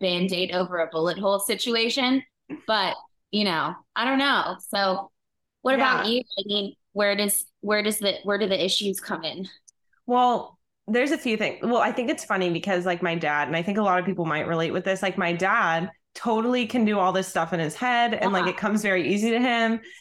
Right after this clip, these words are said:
Speaker 2: And so, like, sometimes I have to, you know, remind myself that, like, that's just not, it's, that's not something, like, natural for me. So if I need to have, like, more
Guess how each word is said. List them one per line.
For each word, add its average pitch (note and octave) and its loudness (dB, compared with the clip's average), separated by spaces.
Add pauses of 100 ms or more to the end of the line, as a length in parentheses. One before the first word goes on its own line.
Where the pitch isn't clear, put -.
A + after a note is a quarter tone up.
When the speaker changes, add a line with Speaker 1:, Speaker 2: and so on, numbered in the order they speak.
(100)
Speaker 2:
And G#3 2
so, G3+ 2
like, G3 0
sometimes G#3+ 0
I F#3+ 2
have F#3 -2
to, F3+ 0 (540)
you G3 0
know, F3 2
remind F#3 2
myself F#3+ -2
that, E3 0
like, F3+ -2
that's E3+ -4
just G3+ -4
not, E3 0
it's, - -4
that's F#3 -2
not F3 2
something, F3+ 0
like, E3+ 0
natural D#3+ 0
for G3 -2
me. F#3 2
So F#3 -2
if E3+ -2
I E3 2
need F3 2
to E3 0
have, D#3 -4
like, D#3+ -2
more D#3+ 0